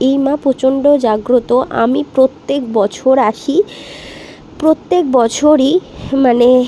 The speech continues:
হয়তো ভেবেছিলাম এই বছরটা আসা হবে না, কিন্তু মায়ের টান। আর এই মা হচ্ছে জীবন্ত মা, মানে, কি বলবো, মায়ের দিকে তাকালেই তোমার চোখ দিকে জল বেরিয়ে যাবে।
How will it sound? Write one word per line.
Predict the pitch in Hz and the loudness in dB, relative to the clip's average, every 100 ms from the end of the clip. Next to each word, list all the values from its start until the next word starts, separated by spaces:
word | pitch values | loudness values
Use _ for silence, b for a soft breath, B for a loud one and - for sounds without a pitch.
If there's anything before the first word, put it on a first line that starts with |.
| - | -6
হয়তো | 233 254 254 294 | -6 -4 -2 -2
ভেবেছিলাম | 294 294 294 311 302 285 | 0 2 0 0 0 2
এই | 262 | 0
বছরটা | 240 247 240 254 - | 0 -2 -4 -8 -6
আসা | 262 247 254 | -6 -2 -2
হবে | 247 220 220 | -2 -2 -2
না, | 226 262 | -2 -4
কিন্তু | 277 254 240 262 | -4 -4 -2 -2
মায়ের | 233 202 214 233 - | 0 0 0 -2 -2
টান। | 202 226 B B B | -2 -4 B B B
আর | - 233 | -2 -2
এই | 220 254 294 | 0 0 0
মা | 285 294 | -2 0
হচ্ছে | 294 269 - | 0 0 -4
জীবন্ত | 254 233 214 220 214 - | -4 -6 -2 -2 0 -4
মা, | 208 - - B B B | -4 -4 -8 B B B
মানে, | 247 247 262 - | -2 0 -4 -6
কি | 294 285 | -4 -2
বলবো, | 233 240 226 220 202 - - - - - - - - - - - - - | 0 2 2 2 0 -2 -14 -20 -20 -20 -20 -20 -20 -20 -20 -12 -12 -6
মায়ের | 254 226 220 226 | -4 0 0 0
দিকে | 254 294 294 | -2 -6 -2
তাকালেই | 254 233 262 277 294 285 | -2 -2 0 2 2 0
তোমার | 262 269 | 0 -2
চোখ | 277 247 226 | 0 0 0
দিকে | 220 254 262 | -2 -2 2
জল | 226 214 | 2 0
বেরিয়ে | 214 226 220 | 0 0 -2
যাবে। | 208 202 214 | -4 -4 -4